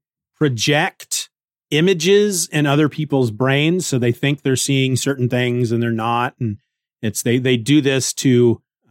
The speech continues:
help protect the planet. And it's because of this that there is this reputation that there are these horrors out in the wilds that will, you know, slaughter whole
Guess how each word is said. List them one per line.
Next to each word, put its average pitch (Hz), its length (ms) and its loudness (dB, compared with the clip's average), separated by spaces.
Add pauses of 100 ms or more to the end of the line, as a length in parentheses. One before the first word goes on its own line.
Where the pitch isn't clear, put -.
(120)
help - 260 -2
protect 131 720 -2
the 120 120 -2
planet. 123 600 -2 (440)
And 117 320 0
it's - 240 -6
because 139 400 -2
of 127 180 -2
this 131 440 0 (420)
that 120 360 0 (380)
there 120 240 0
is 113 160 -2
this 120 200 0
reputation 135 760 0
that 123 180 0
there 120 200 0
are 117 100 2
these 110 200 -4
horrors 131 540 0
out 120 140 0
in 123 60 -6
the 113 80 0
wilds 117 580 -2
that 113 320 -2 (420)
will, 110 460 -2 (300)
you 123 120 -2
know, 101 180 -8
slaughter 131 560 0
whole 123 460 0